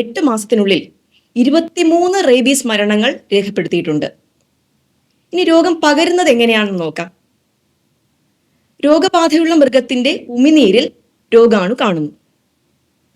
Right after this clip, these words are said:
രോഗബാധയുള്ള മൃഗത്തിൻ്റെ കടിയിലൂടെ മാത്രമല്ല, മാന്തുന്നതിലൂടെയും നക്കുന്നതിലൂടെയും ഒക്കെ നമ്മുടെ ശരീരത്തിലുള്ള നേരിയ സൂക്ഷ്മ മുറിവുകളിലൂടെ രോഗാണു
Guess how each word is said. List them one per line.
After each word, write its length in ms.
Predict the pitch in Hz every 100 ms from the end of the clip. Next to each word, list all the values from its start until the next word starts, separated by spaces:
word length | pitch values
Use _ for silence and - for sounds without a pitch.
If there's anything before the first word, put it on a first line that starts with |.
| _ _ _ -
രോഗബാധയുള്ള 580 | 247 262 294 277 294 285 277
മൃഗത്തിൻ്റെ 420 | 226 240 262 277 285
കടിയിലൂടെ 480 | 226 208 277 330 381 339
മാത്രമല്ല, 420 | 254 226 233 208 277 - _ _ _ _ - 214
മാന്തുന്നതിലൂടെയും 920 | 233 254 285 269 247 240 233 247 294 - _ - 214
നക്കുന്നതിലൂടെയും 840 | 220 214 285 285 262 254 254 269 226
ഒക്കെ 200 | 208 226 - - _ -
നമ്മുടെ 240 | 285 285 339
ശരീരത്തിലുള്ള 520 | 269 233 233 226 226 262 285
നേരിയ 360 | 233 233 254 277 - - -
സൂക്ഷ്മ 380 | 269 262 302 311
മുറിവുകളിലൂടെ 720 | 254 240 269 269 240 185 185 - - _ _ _ 320
രോഗാണു 380 | 349 302 226